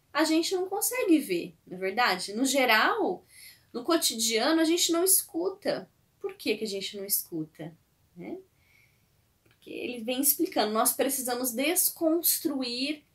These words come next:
pra começar a escutar. A meditação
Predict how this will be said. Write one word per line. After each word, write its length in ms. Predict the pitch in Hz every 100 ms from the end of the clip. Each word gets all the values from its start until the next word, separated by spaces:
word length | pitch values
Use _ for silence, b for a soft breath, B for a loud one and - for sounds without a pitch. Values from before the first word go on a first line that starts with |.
| _
pra 120 | -
começar 600 | 269 320 294 311 - 262 254
a 60 |
escutar. 840 | 277 - 311 311 254 180 160 156 - _ b b -
A 100 | 185
meditação 1300 | 190 185 185 - 170 175 - 208 214 247 277 349